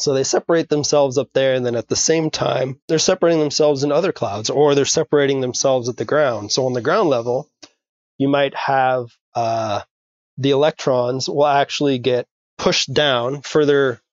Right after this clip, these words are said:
uh, to further lowers of the, uh, of the ground, which leave nothing but a positive charge stuck at the surface. Um, this is just, uh, opposites attract. Like charges, uh, repel each other, so the electrons in the cloud are gonna help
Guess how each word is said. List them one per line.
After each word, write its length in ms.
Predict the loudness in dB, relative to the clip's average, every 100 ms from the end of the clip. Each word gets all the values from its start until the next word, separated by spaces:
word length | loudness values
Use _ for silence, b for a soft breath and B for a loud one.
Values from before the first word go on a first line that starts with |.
| _
uh, 240 | -6 -4 -4
to 160 | -6 -8 -10 _ -4
further 220 | 2 4
lowers 400 | 4 4 2 0
of 100 | -2
the, 400 | -2 -2 -2 -6
uh, 280 | -8 -6 -6
of 140 | -4 0
the 80 |
ground, 680 | 2 4 4 2 0 -6 -8 -14 _
which 240 | -2 -2 0
leave 400 | 0 0 0 0
nothing 280 | 0 0 -2
but 80 |
a 40 | -2
positive 600 | -2 0 2 2 -2 -2
charge 560 | -4 -2 -2 -4 -8 -12 _ _
stuck 280 | -2 0 2
at 80 | 0
the 80 | 0
surface. 640 | 0 0 -2 -10 -8 -10 _
Um, 300 | -4 -4 0
this 180 | 0 2
is 80 | 0
just, 240 | 0 -2 -8
uh, 160 | -6 0
opposites 480 | 0 0 -4 -6 -8
attract. 400 | -4 0 0 0 -2
Like 260 | 0 0
charges, 800 | -2 -2 -2 -2 -6 -6 -6 -8 -10 -12
uh, 120 | -10
repel 440 | -8 -10 -2 0 0
each 200 | 0 0
other, 300 | 2 2 0
so 180 | -2 -4
the 80 |
electrons 500 | 0 -2 0 -2 -2
in 60 | -4
the 80 | -4
cloud 340 | 0 2 2
are 60 | 0
gonna 160 | -2
help 180 | -2 -4